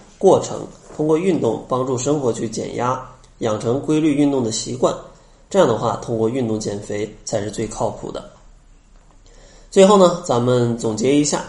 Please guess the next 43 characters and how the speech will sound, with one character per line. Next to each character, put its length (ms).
如 220
果 120
想 220
要 140
在 560
夏 260
季 220
运 180
动 120
减 240
肥 320
更 160
加 160
安 160
全 180
的 80
话， 140
咱 160
们 100
需 100
要 120
注 180
意 100
以 80
下 200
几 180
点。 200
第 140
一 60
个 80
呢， 120
就 140
是 260
一 120
定 120
要 100
避 240
开 340
高 240
温 140
的 100
时 200
间。 260